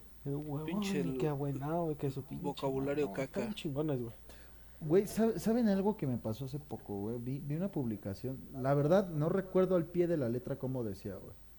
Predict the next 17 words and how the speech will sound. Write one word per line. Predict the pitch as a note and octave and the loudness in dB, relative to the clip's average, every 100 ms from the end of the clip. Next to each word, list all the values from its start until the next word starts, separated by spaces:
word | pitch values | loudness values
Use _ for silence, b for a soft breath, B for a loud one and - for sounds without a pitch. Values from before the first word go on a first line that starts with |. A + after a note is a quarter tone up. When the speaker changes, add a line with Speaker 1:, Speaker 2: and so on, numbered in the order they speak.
| B B B - | B B B -4
Speaker 3:
Pero | B2 A#2 A#2 | 0 2 2
decían, | A2+ - B2+ A#2 A2+ A2+ A2 - - - - - - - | 0 -2 -2 0 0 -2 -4 -12 -20 -20 -20 -20 -20 -6
"¿Viste | C#3 D#3+ E3 F3 | 0 2 2 2
que, | B2+ B2 A#2 A#2 - | 2 4 2 -2 -4
que | B2+ | -6
el | A#2+ | -2
coronavirus | A#2+ A#2+ B2 C#3 D3 C#3+ | -2 0 0 0 0 0
invadió | G#2+ G2+ A2 | -2 0 -2
Francia? | A#2 C3 E3+ - C4+ D4 - - - - - - - - - | -2 -2 -2 -2 -4 -4 -14 -20 -20 -20 -20 -20 -20 -20 -6
E | B2 | -2
hiciste | A#2+ A#2 B2 - G2+ | -2 -2 -6 -4 -4
memes. | F#2+ F#2+ - - - - - - - - - - - - - - - - - - | -4 -8 -14 -16 -20 -20 -20 -20 -20 -20 -20 -20 -20 -20 -20 -20 -20 -20 -20 -4
Viste | C3+ C3+ B2+ | -2 0 0
los | A2+ A2 | 0 0
memes, | D3 F3 F#3 - | 0 -2 -4 -6
te | G2 | -8
reíste. | F#2 A2 F3+ G#3 - G#2 | -4 0 2 0 -2 -12